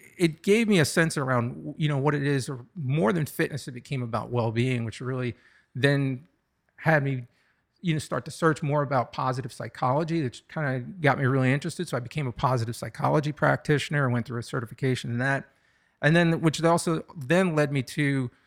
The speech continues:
uh, becoming a, an energy leadership coach. Um, so when you contacted me,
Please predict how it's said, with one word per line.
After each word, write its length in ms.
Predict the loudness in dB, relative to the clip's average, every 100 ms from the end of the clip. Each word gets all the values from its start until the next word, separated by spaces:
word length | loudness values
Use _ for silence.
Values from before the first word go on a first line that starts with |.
| _ _
uh, 280 | 0 2 0
becoming 400 | -2 -2 0 -2
a, 340 | -4 -6 -2
an 340 | 0 2 0 -2
energy 360 | 0 0 0 -6
leadership 640 | -2 0 2 0 -6 -10
coach. 440 | -6 -6 -6 -12 -16 _ _ _ -2
Um, 340 | 0 2 0 0
so 260 | 4 6
when 220 | 6 6
you 300 | 4 4 4
contacted 800 | 0 -2 0 2 2 2 2 0 2
me, 460 | 4 2 -2 -8